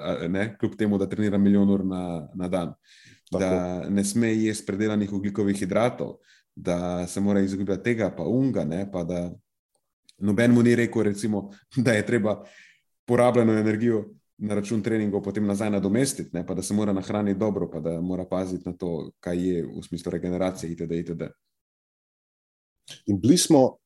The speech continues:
Speaker 2: vs-, ves čas smo bili tiho. Rekli smo, "Okej, dajmo mi narediti vsebino, kjer se bomo s temi informacijami ukvarjali. Dajmo napisati o tem, zakaj sladkor ni problem. Dajmo napisati o tem, eh, eh, nujno problem, da ne bom rekel, da ni problem, absolutno."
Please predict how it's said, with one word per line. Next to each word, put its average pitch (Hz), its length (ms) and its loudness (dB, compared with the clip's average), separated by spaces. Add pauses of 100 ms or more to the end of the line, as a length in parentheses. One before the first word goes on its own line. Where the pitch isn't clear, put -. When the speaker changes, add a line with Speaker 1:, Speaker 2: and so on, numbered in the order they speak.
Speaker 2:
vs-, - 320 -2
ves 175 160 6
čas - 280 2
smo 104 120 2
bili 95 240 0
tiho. - 360 -2 (360)
Rekli 127 320 2
smo, 117 180 2
"Okej, 113 160 0
dajmo 113 220 2
mi 107 220 4 (300)
narediti 98 360 2
vsebino, 104 440 0
kjer - 200 -4
se - 120 0
bomo 98 200 0
s - 80 -6
temi 101 200 2
informacijami 90 680 -2
ukvarjali. - 360 -4
Dajmo 113 180 8
napisati 101 440 2
o - 20 -4
tem, 104 180 4
zakaj 92 260 2
sladkor - 460 -2
ni 78 120 -6
problem. 143 300 -14
Dajmo 113 200 4
napisati 101 420 0
o - 40 -20
tem, 98 220 4
eh, 87 60 2 (480)
eh, 92 400 4
nujno 101 380 10
problem, 71 400 -2
da 71 100 -6
ne 73 100 -4
bom 78 160 0
rekel, 78 220 -2
da 76 80 4
ni 76 140 0
problem, 73 340 0
absolutno." 71 540 -4